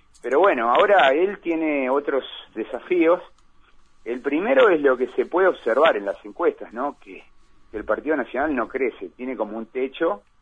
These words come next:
y que, y que toda su chance de,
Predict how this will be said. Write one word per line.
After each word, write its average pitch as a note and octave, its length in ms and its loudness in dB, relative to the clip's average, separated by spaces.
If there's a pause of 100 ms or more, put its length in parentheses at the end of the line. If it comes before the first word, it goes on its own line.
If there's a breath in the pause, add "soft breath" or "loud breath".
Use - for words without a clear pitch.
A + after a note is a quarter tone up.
(600)
y G#2 120 -18
que, G#2 720 0
y G#2 120 -16
que A2+ 120 -6
toda D3 260 2
su B2 120 -10
chance C3+ 480 -2
de, G#2 560 -4